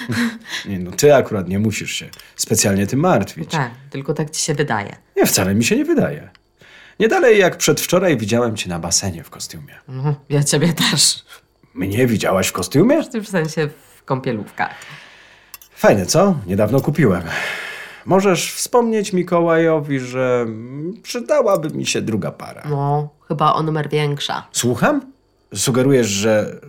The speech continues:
Speaker 1: przytyłem?
Speaker 2: No, tak mi się wydaje.
Speaker 1: Od „tak mi się wydaje” do wiedzy jest daleka droga. Dzisiaj się zważy.
Speaker 2: No, ale chyba nie po kolacji. Może jutro to zrób.
Speaker 1: Skoro tak sobie życzysz.
Speaker 2: No i zęby trzeba dobrze wyszorować po takiej kolacji.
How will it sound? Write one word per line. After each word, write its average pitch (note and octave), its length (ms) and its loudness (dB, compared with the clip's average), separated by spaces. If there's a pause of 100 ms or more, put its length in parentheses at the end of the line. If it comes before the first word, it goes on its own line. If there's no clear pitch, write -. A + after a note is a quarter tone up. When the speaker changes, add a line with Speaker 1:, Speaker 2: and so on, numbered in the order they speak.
Speaker 1:
przytyłem? D3+ 580 4 (800)
Speaker 2:
No, C#3+ 400 -6
tak F3+ 160 -6
mi G#3 120 -4
się G#3+ 140 -14
wydaje. C3+ 500 -2 (280)
Speaker 1:
Od - 220 0
„tak A#3 200 4
mi A#3 140 4
się C#3+ 140 4
wydaje” C3+ 540 4
do G#2+ 220 0
wiedzy F#3+ 440 4
jest C3+ 340 0
daleka B2+ 380 2
droga. - 360 -10 (220)
Dzisiaj G3 320 2
się C3 120 2
zważy. G#2 340 -2
Speaker 2:
No, B3 80 4
ale D#4 180 4
chyba E4+ 240 4
nie F4+ 140 0
po G4+ 120 -2
kolacji. B3+ 1000 2 (100)
Może A#3+ 460 2
jutro G3+ 580 -2
to D#3 140 -2
zrób. C3+ 400 -6 (240)
Speaker 1:
Skoro C4+ 320 4
tak D3+ 180 4
sobie A2+ 300 2
życzysz. G2 720 -6 (360)
Speaker 2:
No C4+ 180 4
i C4 160 4
zęby B3 540 4
trzeba G#3+ 340 -4
dobrze F#3 460 0
wyszorować E3+ 560 -10
po C#3 100 -18
takiej C#3+ 280 -18
kolacji. - 680 -10